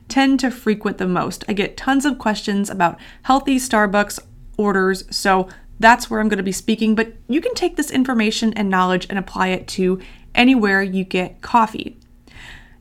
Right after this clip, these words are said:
If you know somebody who is a coffeeholic or they frequent coffee shops for business meetings or they're always suggesting you guys meet up at Starbucks to catch up, make sure you share this episode with them, especially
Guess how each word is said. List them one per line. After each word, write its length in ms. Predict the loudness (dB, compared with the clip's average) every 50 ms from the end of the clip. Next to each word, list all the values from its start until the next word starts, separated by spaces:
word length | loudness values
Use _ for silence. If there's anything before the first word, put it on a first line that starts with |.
| -6 0 2
If 140 | 2 4
you 140 | 6 6 6
know 140 | 6 4 2
somebody 380 | 2 2 2 2 4 2 2 0
who 200 | 0 -2 0 2
is 320 | 2 4 4 4 2 0 -2 -2
a 180 | -2 -2 -2 -4
coffeeholic 760 | -4 -2 -2 -2 0 -2 -2 2 2 2 4 2 0 -2 -4 -6
or 340 | -4 -2 0 0 0 -2 -2
they 240 | -2 -2 0 -2 -2
frequent 460 | -2 0 2 2 2 2 0 -4 -2
coffee 280 | 0 0 0 2 2 0
shops 440 | 0 2 2 2 2 2 -2 -8 -10
for 260 | -8 -6 -4 -4 -4
business 500 | -2 2 2 2 2 2 2 0 0 0
meetings 460 | 2 2 2 2 2 2 2 2 2
or 60 | 2
they're 200 | 0 0 0 0
always 240 | 0 2 2 0 0
suggesting 580 | -2 -6 -4 -2 -2 -2 -2 -2 -4 -4 -4 -2
you 60 | 0
guys 320 | 0 2 2 2 0 -2 -4 -12 -16 -18 -6 2
meet 160 | 4 6 6
up 160 | 6 4 2 -2
at 60 | -8
Starbucks 580 | -8 -2 2 4 4 4 6 4 2 2 0 -4
to 80 | -6 -4
catch 280 | -4 -4 -6 -4 0 2
up, 220 | 2 2 2 0 -4 -16 -18 -18 -20 -16 -8 -2
make 160 | 0 0 0
sure 160 | 0 -2 -4 0 2
you 80 | 2
share 400 | 2 2 -2 -2 0 0 2 2
this 180 | 0 -2 -2 -2
episode 480 | -4 -4 -4 -4 -6 -4 -2 -2 0 0
with 140 | 0 -2 0
them, 260 | 0 2 2 2 0 -2
especially 520 | -4 -8 -8 -4 -4 -4 -4 -2 -2 0